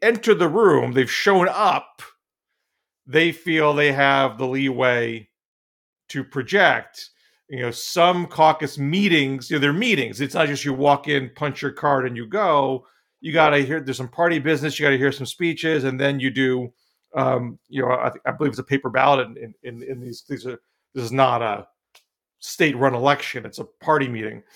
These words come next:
Um, and so they had the exit poll, the, the, the entrance poll data, which was ginormous. They had a handful of early results come in by eight twenty-five Central Time, and E-, A P said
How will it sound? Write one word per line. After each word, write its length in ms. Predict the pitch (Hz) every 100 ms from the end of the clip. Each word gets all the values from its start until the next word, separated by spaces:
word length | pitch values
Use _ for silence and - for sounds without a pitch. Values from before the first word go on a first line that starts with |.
| - _ -
Um, 440 | 131 123 117 110 _ _ _ _ - -
and 120 | 165
so 460 | 165 151 147 135 131 _ _ -
they 120 | 165
had 140 | 147
the 80 | 135
exit 280 | 185 151 185
poll, 280 | 175 180 160
the, 100 | 143
the, 140 | 135
the 300 | 131 123 151
entrance 440 | 226 240 - 196 -
poll 260 | - 165
data, 360 | 139 151 151 156
which 260 | 135 135
was 440 | 135 135 127 117 -
ginormous. 880 | 120 127 139 170 160 147 135 - - _ _ _ -
They 160 | 151
had 240 | 139 139 135
a 80 |
handful 560 | 120 160 165 - 165 156
of 180 | 147 135
early 300 | 165 156 151
results 440 | 143 127 143 139
come 280 | - 139 139
in 480 | 180 160 147 143 139 _ _ _ -
by 120 | 147
eight 240 | 147 147 139
twenty-five 960 | 156 143 131 - 170 160 139 131 120 -
Central 400 | - 151 - 131
Time, 540 | 165 175 147 139 131 _ _ -
and 100 | 147
E-, 180 | 143 139 -
A 160 | 156 139
P 200 | 151 139
said 360 | - 139 131